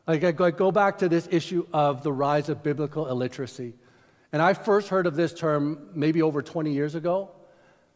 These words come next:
And I can certainly say I, I don't know that it's gotten better. Let's put it that way. In, in general, I mean, not necessarily individually with you here or, or, uh, as a church family here.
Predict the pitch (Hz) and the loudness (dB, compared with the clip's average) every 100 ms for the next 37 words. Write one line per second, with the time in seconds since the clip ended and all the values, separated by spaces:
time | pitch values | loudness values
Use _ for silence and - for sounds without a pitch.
0 | _ 143 139 151 190 202 185 160 127 160 | _ -4 -2 -2 -2 -2 0 0 0 -2
1 | 139 165 185 156 151 143 135 - 135 139 | 0 0 0 -2 0 0 -2 -6 -8 -6
2 | 107 131 107 - - 123 147 123 120 127 | -4 -4 -4 -12 -14 -10 -6 -4 -4 -2
3 | 180 185 170 160 131 110 127 135 143 156 | 0 2 2 2 0 -4 -4 -4 -4 -4
4 | 147 156 147 131 131 127 135 123 123 - | -6 -4 -4 -2 -4 -4 -6 -6 -6 -6
5 | 123 123 165 151 156 127 120 123 117 117 | -8 -6 -2 0 0 -2 -4 -6 -8 -10
6 | 120 117 117 110 113 123 135 131 117 - | -14 -10 -8 -8 -10 -12 -8 -6 -6 -12
7 | - - - 139 131 127 117 | -18 -20 -12 -8 -8 -8 -12